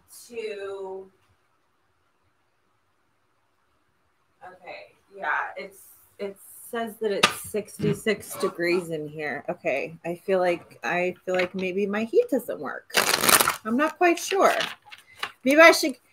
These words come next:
hey, Julian, maybe I should call Howie. Should I call Howie and have him come up here?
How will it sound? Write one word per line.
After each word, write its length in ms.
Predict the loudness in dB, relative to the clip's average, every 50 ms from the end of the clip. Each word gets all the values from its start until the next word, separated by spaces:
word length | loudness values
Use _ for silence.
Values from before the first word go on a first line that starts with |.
| _ _ _
hey, 220 | 8 10 10 10
Julian, 460 | 8 6 6 6 8 8 8 8 8
maybe 240 | 8 6 6 8 8
I 100 | 8 8
should 220 | 8 6 2 0 4
call 260 | 6 10 10 10 10
Howie. 680 | 8 8 10 12 12 12 12 12 10 8 6 0 -4 -8 _ _ _ _ _ _ _ _ _ _ _ _ _ _ _ _ _ _ _ _ _ _ _ _ _ _ _ _ _ _ _ _ _ _ _ _ _ _ _ _ _ _ _ _ _ -20 _ _ _ _ _ _ _ _ _ _ _ _ _ _ -12 -10 -8 -8 -10 -8 _ -2 -2 -2 -2 -12 _ -20 _ _ _ _ _ _ _ -20 -20 _ _ _ _ _ _
Should 200 | 4 6 10 10
I 100 | 10 10
call 320 | 8 6 8 8 8 10
Howie 460 | 10 10 10 12 12 10 10 10 8
and 100 | 4 6
have 220 | 6 6 6 6 6
him 140 | 2 2
come 180 | 2 2 2 4
up 180 | 4 4 4 4
here? 360 | 4 6 6 6 6 4